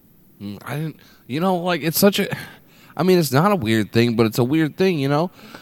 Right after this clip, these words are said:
<coughs> Like, I got two people that I know that, uh, that breed pit bulls and, uh,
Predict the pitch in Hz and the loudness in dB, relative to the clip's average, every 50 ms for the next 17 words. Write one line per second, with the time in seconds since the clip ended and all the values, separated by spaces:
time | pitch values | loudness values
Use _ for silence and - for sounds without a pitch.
0 | - - - _ - _ _ - - - - - - 247 - - - - - 180 | -20 -20 -20 _ -20 _ _ -4 -4 -2 -4 -8 -8 -8 -8 -8 -10 -10 -8 -8
1 | 165 131 131 156 170 160 131 - - 165 151 151 - - 147 143 - 139 135 123 | -6 -6 -6 -8 -8 -8 -8 -4 -2 0 0 0 0 0 0 0 0 0 -2 -2
2 | 113 98 76 92 101 104 104 104 101 101 101 104 110 113 - _ _ _ _ _ | 0 0 0 0 0 0 0 0 0 0 0 -2 -4 -8 -14 _ _ _ _ _
3 | _ _ - 107 101 98 90 - _ - - 67 87 101 98 98 95 92 92 - | _ _ 0 2 2 2 0 -4 _ -16 -12 -8 -4 -4 -2 -2 -2 -2 -4 -6
4 | - 95 104 98 90 - 98 95 95 76 - - 117 123 131 - - 90 80 60 | -6 -6 -6 -6 -6 -4 -6 -6 -6 -6 -6 -4 -2 -2 -2 -2 -4 -6 -6 -6
5 | - - - - - - - - - - - - - - _ _ _ _ _ _ | -8 -12 -18 -20 -20 -20 -20 -20 -20 -20 -20 -20 -20 -20 _ _ _ _ _ _
6 | _ - 101 101 95 92 92 90 78 69 95 92 90 | _ -10 -8 -8 -6 -8 -8 -10 -8 -6 -6 -4 -6